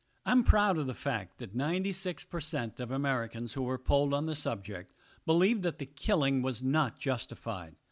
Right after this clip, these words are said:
But this must have also disappointed the left. Their narrative for years has been that when police kill unarmed black men, no one cares.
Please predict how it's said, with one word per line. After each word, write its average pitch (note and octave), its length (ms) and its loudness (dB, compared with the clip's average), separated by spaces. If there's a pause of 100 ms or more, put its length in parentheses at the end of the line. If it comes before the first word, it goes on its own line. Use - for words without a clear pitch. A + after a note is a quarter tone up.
(180)
But F#3 100 -4
this C#4+ 220 0
must F#3+ 180 0
have B2+ 140 0
also C#3+ 480 2 (240)
disappointed D#3 800 -2
the B2+ 80 2
left. E3 400 -2 (480)
Their F#3 180 2
narrative D#3 560 2
for - 160 -4
years C3+ 520 0
has G#2+ 140 -8
been C3+ 280 0
that B2 180 -4
when C3 220 -2 (280)
police D#3 520 2
kill C#3 420 0
unarmed D3 580 2
black D#3+ 380 0
men, A#2+ 300 -2 (240)
no D#3 140 6
one F#3+ 220 4
cares. F#3 640 -4